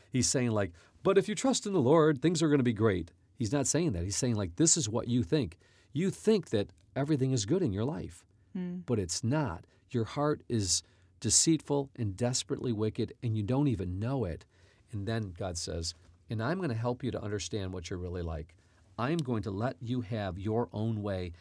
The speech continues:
Speaker 1: and I'm gonna let you bear the fruit of your own doings. I'm gonna let other people see what you're really like."
Speaker 2: Mm.
Speaker 1: And then he gives this incredible illustration of the context. You ready?
Speaker 2: Mm-hmm.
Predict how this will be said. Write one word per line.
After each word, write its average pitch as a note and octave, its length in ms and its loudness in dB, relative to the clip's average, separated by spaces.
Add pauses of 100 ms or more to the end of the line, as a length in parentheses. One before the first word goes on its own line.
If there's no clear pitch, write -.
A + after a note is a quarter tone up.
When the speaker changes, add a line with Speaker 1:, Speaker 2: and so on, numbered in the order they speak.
(140)
Speaker 1:
and G#2+ 100 -4
I'm A2+ 80 0
gonna A#2 140 0
let G#2+ 140 -2
you A#2 200 -2
bear G#2+ 260 -2
the F2 120 -6
fruit A#2 320 0
of F2 140 -8
your F#2 180 -8
own A2 260 -2
doings. F#2+ 460 -4 (220)
I'm A2 160 -4
gonna A#2 140 0
let A2 280 0 (140)
other A#2 240 2
people A#2 280 -4
see A#2+ 260 0
what F2+ 200 -4
you're F#2+ 140 -4
really G#2+ 340 0
like." F#2 380 -2
Speaker 2:
Mm. F3+ 260 -4
Speaker 1:
And G2 140 -4
then G#2 180 -2
he C#3 100 -4
gives G2 440 -4 (420)
this A2 260 -4
incredible G2 840 -4 (100)
illustration F2+ 720 -6 (560)
of F2+ 120 -4
the - 80 -6
context. E2+ 520 -8
You F#2 100 -6
ready? B2 240 -4 (180)
Speaker 2:
Mm-hmm. G#3 160 -2